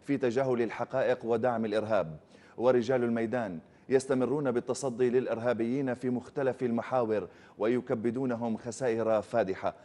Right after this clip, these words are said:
وفي السياسة، لافروف يبحث مع كيري خطوات تسوية الأزمة في سوريا ومكافحة الإرهاب.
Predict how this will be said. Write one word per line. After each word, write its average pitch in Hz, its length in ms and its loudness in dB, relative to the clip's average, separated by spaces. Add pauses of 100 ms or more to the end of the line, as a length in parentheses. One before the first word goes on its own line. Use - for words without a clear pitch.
(260)
وفي 127 200 0
السياسة، 120 600 0 (280)
لافروف 123 600 4
يبحث 135 460 2
مع 123 360 4
كيري 131 360 2
خطوات 135 500 -4
تسوية 131 540 -2
الأزمة 123 520 -2
في 123 240 -4
سوريا 117 460 2 (300)
ومكافحة 120 800 2
الإرهاب. 104 540 0